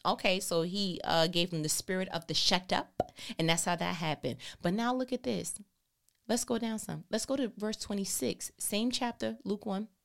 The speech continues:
verse twenty-six. "In the sixth month of Elizabeth's pregnancy, God sent the angel Gabriel to Nazareth, a village in Galilee." Twenty-seven. "To a virgin named Mary. She was engaged to be married to a man named Joseph, a descendant of King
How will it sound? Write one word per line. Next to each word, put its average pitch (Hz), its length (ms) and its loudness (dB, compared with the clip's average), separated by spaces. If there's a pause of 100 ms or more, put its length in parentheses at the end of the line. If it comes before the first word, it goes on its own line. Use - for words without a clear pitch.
(220)
verse 196 200 0
twenty-six. - 640 -4 (800)
"In 240 180 6
the 233 120 4
sixth - 520 2
month 247 320 0
of 190 160 0
Elizabeth's 196 560 -2
pregnancy, 156 760 -4
God 175 280 -2
sent 170 280 -2
the 156 200 -6
angel 160 300 -2
Gabriel 156 540 -4
to - 140 -4
Nazareth, 160 800 -4
a 151 140 -2
village 165 460 -4
in 151 280 -6
Galilee." 170 520 -6 (260)
Twenty-seven. 190 720 -4 (680)
"To 202 140 0
a 170 120 2
virgin 202 480 -2
named 170 280 -2
Mary. 147 320 -4
She - 240 2
was 269 220 0
engaged 156 460 -2
to 202 80 -2
be 185 140 -2
married 196 400 -2
to 202 140 -2
a 196 40 -2
man 190 280 0
named 190 220 -2
Joseph, 190 500 0
a 151 80 -2
descendant 165 460 -6
of 165 160 -8
King 175 420 -4